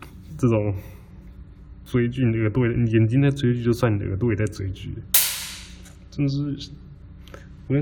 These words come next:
助长这个社会的那个，唉，就资讯发达的社会都他妈是在呼啸，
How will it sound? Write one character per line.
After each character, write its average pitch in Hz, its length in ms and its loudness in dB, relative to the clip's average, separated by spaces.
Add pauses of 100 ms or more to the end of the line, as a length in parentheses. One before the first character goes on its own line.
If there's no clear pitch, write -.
助 156 180 -4
长 110 200 0
这 127 100 0
个 135 80 2
社 131 340 2
会 127 140 2
的 117 80 2
那 117 160 -2
个， 113 80 -4 (4000)
唉， 120 40 0 (2250)
就 - 160 -10
资 117 220 -6
讯 123 220 -2
发 113 220 -6
达 104 140 -6
的 101 80 -6
社 107 240 -6
会 104 160 -6
都 104 80 -6
他 104 160 -8
妈 104 200 -6
是 101 140 -8
在 101 160 -8
呼 98 200 -4
啸， 98 100 -8